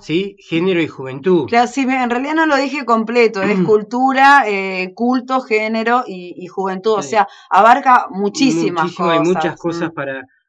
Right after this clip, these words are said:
Speaker 1: para trabajar y, bueno, muy pausadamente estamos empezando a, a abrir el abanico con la comunidad, o sea, por ejemplo, en el área de,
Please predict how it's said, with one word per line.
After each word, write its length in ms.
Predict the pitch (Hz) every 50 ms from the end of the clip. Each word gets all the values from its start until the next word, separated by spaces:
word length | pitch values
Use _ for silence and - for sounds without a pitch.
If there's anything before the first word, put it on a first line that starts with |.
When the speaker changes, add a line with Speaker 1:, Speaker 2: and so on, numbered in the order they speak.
| _ _ _ _
Speaker 1:
para 180 | 131 135 131
trabajar 380 | 117 139 143 156 151 - 233 233
y, 40 | 220
bueno, 280 | 208 208 190 170 147
muy 520 | 143 156 165 170 175 170 170 160 156 147 - _ _ _ _ _ _ _ _ _ _ -
pausadamente 880 | - 143 151 147 147 - - 190 190 190 180 185 196 208 208 202 - 196
estamos 380 | 190 190 - 160 170 165 156
empezando 540 | 156 135 123 131 131 - 147 151 156 151 147
a, 220 | 139 135 135 127 127 _ _ _ _ _ _ _
a 360 | - 131 131 127 123 127 127
abrir 280 | 127 135 139 165 180 175
el 100 | 165 160
abanico 420 | 156 147 156 170 185 185 180 175 151
con 160 | 151 143 135
la 100 | 131 123
comunidad, 760 | - 135 127 135 135 135 143 151 170 180 180 180 180 180 180 131
o 40 |
sea, 300 | 113 - 151 143 139 127
por 200 | - _ _ 135
ejemplo, 360 | 131 - 147 143 143 143 139 135
en 60 | 135
el 80 | 131 143
área 320 | 147 147 151 147 139 135
de, 240 | 127 127 127 127